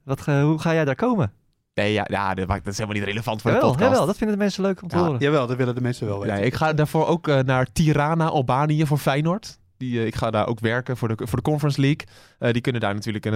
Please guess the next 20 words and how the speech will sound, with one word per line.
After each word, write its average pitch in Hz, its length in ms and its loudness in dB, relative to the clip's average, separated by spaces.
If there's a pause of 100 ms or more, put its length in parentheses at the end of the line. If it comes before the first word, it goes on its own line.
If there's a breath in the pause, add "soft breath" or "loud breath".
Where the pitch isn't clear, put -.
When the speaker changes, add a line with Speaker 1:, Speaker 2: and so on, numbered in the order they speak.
Speaker 2:
hun 113 180 2
eerste 143 240 0
prijs 147 280 2
in 151 60 2
twintig 139 260 0
jaar 131 200 0
pakken. 135 360 -2
En - 0 - (300 soft breath)
dan 127 100 -2
ga 139 100 0
ik 139 60 -2
vanuit 143 200 -2
Albanië 165 520 2
op 135 140 -2
donderdag 160 600 0
door 143 360 2
naar, 135 260 0
eh, 117 320 0 (520)
naar 147 140 0
Monaco. 87 480 -2